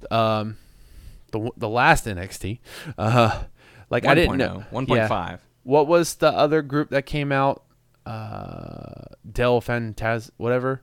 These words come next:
Speaker 2: Legado del Fantasma.
Speaker 1: Yeah, his group. And then there was another girl with them. I'm like, "Oh, is that new?" <laughs> So,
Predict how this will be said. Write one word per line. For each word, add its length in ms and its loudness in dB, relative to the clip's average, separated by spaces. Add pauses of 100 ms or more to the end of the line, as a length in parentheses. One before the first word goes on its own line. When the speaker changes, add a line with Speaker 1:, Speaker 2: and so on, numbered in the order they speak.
(480)
Speaker 2:
Legado 440 -4
del 160 -4
Fantasma. 520 -8
Speaker 1:
Yeah, 140 0
his 160 -2
group. 320 0
And 80 -8
then 80 -10
there 140 -2
was 140 -4
another 420 -6
girl 360 -6
with 220 -10
them. 300 -2
I'm 140 -4
like, 260 -6
"Oh, 180 8
is 80 4
that 240 2
new?" 320 4 (340)
<laughs> 60 -4 (760)
So, 880 6